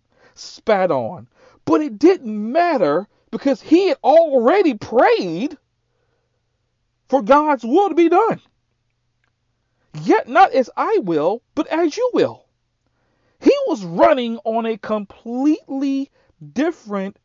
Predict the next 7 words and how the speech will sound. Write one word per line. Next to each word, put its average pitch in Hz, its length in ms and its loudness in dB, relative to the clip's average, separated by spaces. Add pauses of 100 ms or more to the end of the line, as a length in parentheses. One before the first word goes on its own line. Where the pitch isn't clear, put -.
(1600)
line 240 280 -4
of 254 80 -8
power. 269 380 -6 (1800)
Did 170 140 -10
you 196 80 -10
know 240 160 -6
that? 294 220 -8